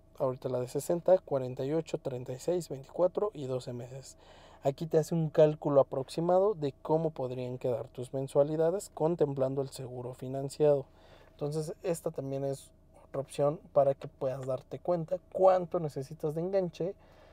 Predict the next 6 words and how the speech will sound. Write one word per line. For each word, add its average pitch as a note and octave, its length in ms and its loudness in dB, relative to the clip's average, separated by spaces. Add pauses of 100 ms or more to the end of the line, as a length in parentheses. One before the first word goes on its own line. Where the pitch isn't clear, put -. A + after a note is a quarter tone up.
(400)
eh, C3+ 260 4
cuánto F3+ 320 4
necesitas C#3+ 460 -4
comprobar C#3+ 720 0
de C#3+ 120 -6
ingresos. E3 680 0